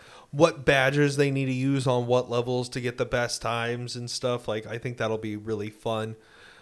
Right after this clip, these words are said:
Uh, I think this is probably gonna have long legs and a long legacy behind it. And, I mean,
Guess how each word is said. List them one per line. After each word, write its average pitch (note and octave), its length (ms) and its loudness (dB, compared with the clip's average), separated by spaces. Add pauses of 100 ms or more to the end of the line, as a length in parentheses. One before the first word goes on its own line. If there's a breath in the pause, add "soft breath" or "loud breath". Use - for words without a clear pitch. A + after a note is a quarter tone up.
(140 soft breath)
Uh, G2+ 60 0
I G#2+ 140 4
think D3 200 -2
this C3+ 100 -2
is C3 60 -6
probably C3+ 300 2
gonna B2+ 140 -2
have B2+ 240 0
long D3 460 4
legs C#3+ 480 4
and C3 160 -4
a B2 60 4
long C3 400 6
legacy B2 600 2
behind A2 480 -2
it. D3 220 2
And, A2+ 300 -8 (560 soft breath)
I B2 60 -2
mean, B2 360 -2